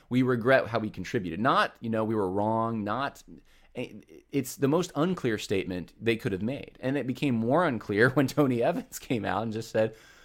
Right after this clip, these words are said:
"Hold on a minute. You know, what are you trying to say? I, you're trying to say I, I don't agree with C R T 'cause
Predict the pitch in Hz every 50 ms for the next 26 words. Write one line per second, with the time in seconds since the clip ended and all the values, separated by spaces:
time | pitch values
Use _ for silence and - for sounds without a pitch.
0 | - - _ - 214 240 202 180 202 180 127 98 92 85 71 - - - _ _
1 | _ _ _ _ _ - 113 107 101 95 92 92 92 92 - _ 160 208 233 214
2 | 190 170 - 185 165 135 113 - - 147 131 80 - - - - - _ _ _
3 | _ _ - 113 123 120 - - - - 147 - 226 196 156 - - 165 143 117
4 | 131 143 - - - - 107 139 143 151 147 127 - 117 113 135 143 123 107 -
5 | - 143 143 127 113 104 - 147 156 170 165 - 107 104 98 - -